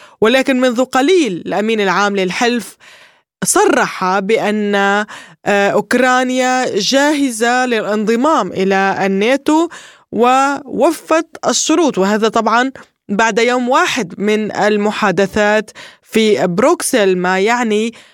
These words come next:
بأن، آه، هناك خطوة تصعيدية من قبل الناتو ضد روسيا.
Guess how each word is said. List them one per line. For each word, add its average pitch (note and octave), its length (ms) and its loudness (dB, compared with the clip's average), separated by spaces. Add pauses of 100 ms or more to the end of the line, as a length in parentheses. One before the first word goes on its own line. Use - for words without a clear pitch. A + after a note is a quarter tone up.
(120)
بأن، G3+ 480 0
آه، F#3 840 0
هناك G#3+ 380 0
خطوة B3 300 -2
تصعيدية A3 920 0
من G3 160 0
قبل G3 460 2
الناتو F#3+ 640 0 (380)
ضد F3 500 2
روسيا. G3+ 600 0